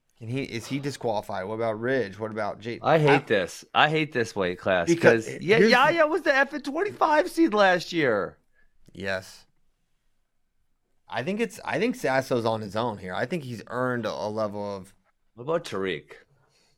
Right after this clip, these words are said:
Speaker 1: So would you go Sasso, Tariq, and then everyone else on their
Speaker 2: Then
Speaker 1: on their
Speaker 2: everyone
Speaker 1: own?
Speaker 2: else, 'cause, man, you could go deep with this one, but it's, it's weird because you definitely, like,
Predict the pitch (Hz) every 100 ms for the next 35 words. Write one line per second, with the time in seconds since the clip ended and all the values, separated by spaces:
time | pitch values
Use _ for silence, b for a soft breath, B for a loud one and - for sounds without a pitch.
0 | _ _ - 151 143 151 147 135 120 139
1 | 139 160 135 127 123 135 135 117 113 123
2 | 117 117 120 - 117 117 110 107 - 117
3 | 123 127 131 135 123 113 98 - - 131
4 | 143 127 143 160 156 113 123 139 151 110
5 | 98 113 - 90 82 90 - 110 131 131
6 | - 139 120 135 202 185 139 131 139 135
7 | 123 123 123 147 151 170 147 127 113 -